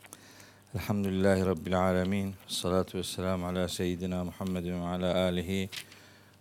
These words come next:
ve ashabihi ve men tebi'ahu bi ihsanin ila yevmiddin. <clears throat> Kıymetli kardeşlerim, hepinizi selamların <clears throat> en güzeliyle,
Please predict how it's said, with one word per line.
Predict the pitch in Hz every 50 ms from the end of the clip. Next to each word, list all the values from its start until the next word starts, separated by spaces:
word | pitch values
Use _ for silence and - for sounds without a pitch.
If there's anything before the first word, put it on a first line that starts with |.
| - -
ve | - 107
ashabihi | 107 - - - 110 107 104 95 95 87 95 101 98 98 95
ve | 92
men | 92 98 98 98 95
tebi'ahu | - 107 92 98 98 95 92 87 92 98 95 90
bi | 90 92
ihsanin | 92 - - - - 107 98 98 98 95 92
ila | 87 90 95 92 90
yevmiddin. | 92 92 92 87 87 80 - - 104 101 90 76 - - - - - - - - -
<clears throat> | - - - - - - - - - - - - - - - - - - - - - - - - - - - - - - - - - - - - - - - - - - - - - -
Kıymetli | 135 120 117 117 - - - 101
kardeşlerim, | 107 110 107 104 101 98 - - - 110 104 113 110 - - - - - - - - - - - - - - - - - - - - - - - - - - - - -
hepinizi | - 131 113 - 123 117 113 110 101 104 110 107 113 117 - - - - - - - - - - - - - - - - -
selamların | - - - 123 127 131 131 131 131 131 131 131 135 127 127 - - - 226 -
<clears throat> | - - - 127 -
en | - 135 135 135
güzeliyle, | 123 110 101 104 113 107 98 104 98 95 92 90